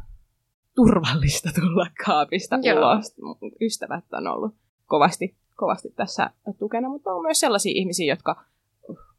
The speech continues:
Speaker 1: on vaikka kertonut, että ei tällaista hyväksy. Niin.
Speaker 2: Toi on kyllä tosi ikävä kuulla.
Speaker 1: Niin, joo,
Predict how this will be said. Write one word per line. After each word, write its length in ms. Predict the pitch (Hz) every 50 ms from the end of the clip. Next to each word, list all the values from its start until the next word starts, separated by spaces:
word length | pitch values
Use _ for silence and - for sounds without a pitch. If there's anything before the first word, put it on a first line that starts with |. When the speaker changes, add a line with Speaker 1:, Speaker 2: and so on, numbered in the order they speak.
| _ _ _ _ _ _ _ _ _ _ _ _ _ _ -
Speaker 1:
on 100 | 202 156
vaikka 220 | 147 151 - 180
kertonut, 460 | - - 151 123 - - - 165 - -
että 160 | 185 - -
ei 60 | 175
tällaista 460 | - 151 147 151 175 - - 254 254 - _ _ _ _ _ _ _ _ _ -
hyväksy. 480 | 269 - - - - - - - _ _ _ _ _ _ _ _ _ _ _ _ _ _ _ _ - - _ _ _ _ _ _ _ _ -
Niin. 160 | 247 220 208
Speaker 2:
Toi 140 | 202 269 247
on 140 | 214 202 -
kyllä 180 | - 208 208 202
tosi 320 | - 202 208 - 185 185 -
ikävä 280 | - - 220 220 240 - _ _ _ _ _ _ _ _ - - - -
kuulla. 300 | 349 247 247 247 262 254 - _ _ _ _ _ _ _ _ _ _ _ _ _ _ _ _ _ _ -
Speaker 1:
Niin, 420 | 330 349 339 330 311 311 285 262 _ _ - 262 240 - _ _ - - - - - - - - - - -
joo, 360 | 302 311 294 254 233 220 220